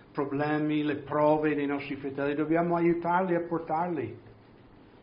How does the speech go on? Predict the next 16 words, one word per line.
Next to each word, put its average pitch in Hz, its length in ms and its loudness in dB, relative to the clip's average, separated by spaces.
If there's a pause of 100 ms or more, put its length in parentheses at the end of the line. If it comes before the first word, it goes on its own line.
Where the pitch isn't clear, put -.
(400)
Però 190 360 10
questa 175 340 2
parola 175 380 6
fardello 170 840 4
è 147 300 -2 (600)
la 147 160 -2
tua 185 340 2
responsabilità 151 1120 -2
davanti 139 460 -2
al 131 80 -6
Signore. 127 840 -8 (2000)
Non 156 200 6
è 196 120 10
un 196 140 8
tuo 170 300 6
problema. 127 800 -2